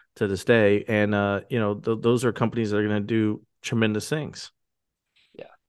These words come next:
Speaker 1: And so, yeah, I would, I would buy if, if they have a strong pipeline, it, especially if they are working on, uh, medicines or treatments that actually have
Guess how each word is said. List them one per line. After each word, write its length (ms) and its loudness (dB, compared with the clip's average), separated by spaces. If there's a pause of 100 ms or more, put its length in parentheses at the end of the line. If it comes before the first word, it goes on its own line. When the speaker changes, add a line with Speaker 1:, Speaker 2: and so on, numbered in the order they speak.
(140)
Speaker 1:
And 80 -2
so, 160 4
yeah, 220 6
I 40 8
would, 180 6
I 80 4
would 240 2
buy 260 6
if, 320 2
if 220 4
they 140 8
have 100 6
a 60 0
strong 640 2
pipeline, 840 -4 (840)
it, 260 6
especially 640 8
if 120 6
they 200 8
are 300 6
working 360 4
on, 340 0
uh, 440 0 (680)
medicines 580 0
or 60 -2
treatments 520 0
that 180 -2
actually 380 -2
have 280 0